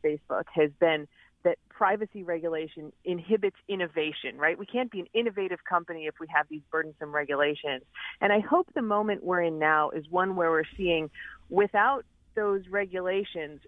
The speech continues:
what we have innovated is some really terrible stuff. Like, some really evil things have gone <laughs> down without that regulation. And so let's introduce that. Let's regulate it to give people back some of the control that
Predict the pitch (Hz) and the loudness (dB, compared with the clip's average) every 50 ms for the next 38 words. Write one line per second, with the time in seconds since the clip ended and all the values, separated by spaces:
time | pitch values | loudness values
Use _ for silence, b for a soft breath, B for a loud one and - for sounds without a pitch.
0 | _ _ 160 190 196 190 196 208 190 202 175 196 208 220 202 185 185 180 170 165 | _ _ 2 2 2 4 0 -2 -2 0 0 2 0 0 0 0 0 0 0 0
1 | 160 - - - 214 202 - 233 208 185 170 190 214 208 196 196 - - 190 180 | -2 -4 -4 -4 -4 -2 -2 -4 -4 -2 0 0 0 2 0 -4 -4 -2 0 2
2 | 180 175 160 170 151 - _ _ 175 147 104 - - 160 165 - - 196 180 175 | 2 2 0 -4 -8 -8 _ _ -2 -2 -2 -2 -4 -6 -6 -6 -6 -10 -10 -8
3 | 180 202 240 247 240 233 226 - - 214 208 185 185 175 - - 185 175 170 - | -2 2 2 2 2 2 -2 -2 -4 -6 -4 -4 -4 -6 -4 -6 -6 -6 -6 -6
4 | - 180 160 - - 165 165 156 156 - - - 208 185 180 185 - 220 - - | -4 -4 -4 -2 0 2 2 2 0 -2 0 2 2 2 2 0 0 0 0 2
5 | 175 170 165 - 165 - - 170 160 151 160 151 151 151 156 147 - 156 147 143 | 0 0 0 0 -4 -2 0 -2 -2 -2 -2 0 0 0 -2 -2 -4 -6 -6 -6
6 | - B B B B B B B - 190 196 185 - 196 180 175 - - - _ | -8 B B B B B B B 2 2 2 4 4 6 6 6 2 -2 -12 _
7 | - 147 156 180 202 254 - 262 262 262 247 - 233 214 226 247 254 - _ - | -12 -6 -2 -2 -2 -2 -2 -4 -6 -6 -4 -6 -8 -6 -6 -10 -10 -8 _ -2
8 | 165 151 151 151 - _ _ 160 160 175 202 247 - - 196 202 208 208 208 190 | 0 0 0 0 -4 _ _ -6 0 2 2 2 0 -2 -4 -6 -2 -2 0 0
9 | 185 180 170 175 - - 180 165 185 196 202 - - 208 - - 175 175 185 170 | 2 2 0 -2 -2 -6 -8 0 0 0 0 -2 -10 -10 -6 -6 -2 2 2 2
10 | 151 - - - 202 208 190 180 185 175 - 196 190 185 - - 370 381 330 240 | 2 0 -4 -4 -2 -2 -2 -4 -4 -6 -6 -6 -8 -6 0 2 4 4 4 4
11 | 226 214 | 2 0